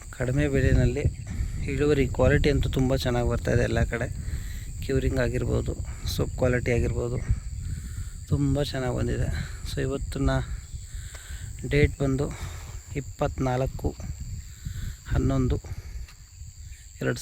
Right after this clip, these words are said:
ಸಾವಿರದ ಇಪ್ಪತ್ತೈದು. So ನಾನಿವತ್ತು ವಿಡಿಯೋ ಮಾಡ್ತಾ ಇರೋಂಥದ್ದು. So ಇವಾಗೆ ನೋಡ್ತಿದ್ದೀರಾ, so ಇದು ಬೌಂಡ್ರಿ. ರೈತರು ಬಂದು ವಿಶ್ವನಾಥ್ ಅಂತೇಳಿ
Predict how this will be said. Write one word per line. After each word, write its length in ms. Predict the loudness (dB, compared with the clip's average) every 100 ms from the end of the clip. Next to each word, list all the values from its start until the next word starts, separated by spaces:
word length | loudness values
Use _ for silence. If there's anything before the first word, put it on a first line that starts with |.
| 0
ಸಾವಿರದ 400 | 2 2 0 -2 -4
ಇಪ್ಪತ್ತೈದು. 680 | -4 -6 -4 0 0 0 -2 -8 -12 -10 -6
So 80 | -4 -2
ನಾನಿವತ್ತು 460 | 0 0 -2 -2 -8 -6 -6 -4 -2 -4 -8 -10 -6
ವಿಡಿಯೋ 200 | 0 0 0
ಮಾಡ್ತಾ 220 | 0 -2 -2
ಇರೋಂಥದ್ದು. 420 | -2 -2 -2 -2 -2 -6 -6 -8 -6 2 6 8 6 2 -2 -6
So 60 | -2
ಇವಾಗೆ 260 | -2 0 2 2
ನೋಡ್ತಿದ್ದೀರಾ, 540 | 0 -4 -4 -2 -2 -4 0 0 0 -4 -4
so 60 | -2
ಇದು 120 | -2 -4 -2
ಬೌಂಡ್ರಿ. 420 | -2 -2 -6 -4 -2 -2 -4 -12 -14 -14 -14 -10 -10 -8 -4
ರೈತರು 300 | -4 -2 -2
ಬಂದು 180 | 0 2 0
ವಿಶ್ವನಾಥ್ 460 | 0 2 2 2 2
ಅಂತೇಳಿ 360 | 2 0 0